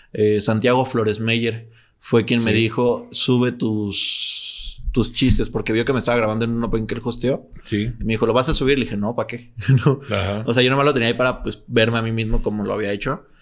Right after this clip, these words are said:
Speaker 2: Ujú.
Speaker 1: Y me dijo que lo subiera. Subí un beat, creo que el primero fue de la farmacia Guadalajara, que de
Speaker 2: Sí.
Speaker 1: hecho lo tallereamos.
Speaker 2: Sí.
Speaker 1: Y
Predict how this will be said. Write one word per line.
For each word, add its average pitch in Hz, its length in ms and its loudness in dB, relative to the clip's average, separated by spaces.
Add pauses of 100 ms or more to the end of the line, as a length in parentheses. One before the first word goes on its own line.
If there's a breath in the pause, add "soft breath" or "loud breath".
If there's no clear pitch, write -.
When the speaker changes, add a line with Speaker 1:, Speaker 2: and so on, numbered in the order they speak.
(180 soft breath)
Speaker 2:
Ujú. 92 100 -4
Speaker 1:
Y 117 220 4
me 113 140 0
dijo 117 200 0
que 117 80 -4
lo 104 80 -2
subiera. 123 400 2
Subí 120 520 0
un 113 320 -4
beat, 120 180 2 (180)
creo 117 240 4
que 123 80 -4
el 113 160 -2
primero 110 320 -4
fue 117 140 0
de 113 80 2
la 107 120 -2
farmacia 110 360 -4
Guadalajara, 107 500 -2
que 113 80 -2
de 110 60 2
Speaker 2:
Sí. 107 60 2
Speaker 1:
hecho 113 60 4
lo 110 100 0
tallereamos. 107 560 -4
Speaker 2:
Sí. 110 340 -4 (540 loud breath)
Speaker 1:
Y 104 600 2